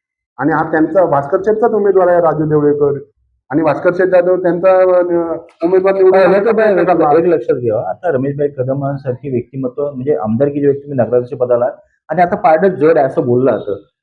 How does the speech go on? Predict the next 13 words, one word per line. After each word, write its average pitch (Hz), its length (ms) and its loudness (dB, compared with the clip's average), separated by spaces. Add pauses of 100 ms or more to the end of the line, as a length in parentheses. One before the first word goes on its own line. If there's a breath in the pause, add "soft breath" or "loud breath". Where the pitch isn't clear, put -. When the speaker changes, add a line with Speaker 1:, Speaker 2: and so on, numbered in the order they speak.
(160)
Speaker 2:
कसं 190 180 -2
पाहताय 127 260 0
असं 113 120 -2
या 104 60 -2
गोष्टीला? 101 380 -8 (320)
Speaker 1:
आणि 175 100 -16
पारडं 131 460 0
जड 165 220 0
वगैरे 165 360 0
ही 156 120 0
गोष्ट 151 280 0
नसते 156 360 -4
राजकारणात. 147 520 -4